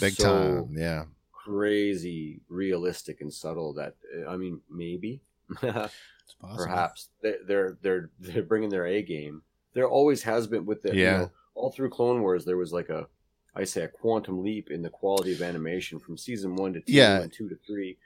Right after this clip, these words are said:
Speaker 1: It
Speaker 2: And even
Speaker 1: seemed
Speaker 2: from
Speaker 1: like
Speaker 2: the hiatus, you know, and then Rebels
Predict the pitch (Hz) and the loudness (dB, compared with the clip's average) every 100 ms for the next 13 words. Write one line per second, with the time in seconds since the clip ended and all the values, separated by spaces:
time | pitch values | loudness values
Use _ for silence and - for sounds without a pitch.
0 | _ 131 - 135 147 123 117 98 85 85 | _ -2 4 6 6 4 4 2 2 0
1 | 80 - 98 110 107 120 101 78 - - | -4 -6 -4 0 2 4 2 -2 -6 -14
2 | - _ _ _ _ - 101 90 87 107 | -18 _ _ _ _ -6 -2 -2 -2 -2
3 | 104 113 131 110 85 - | 2 2 4 2 0 -6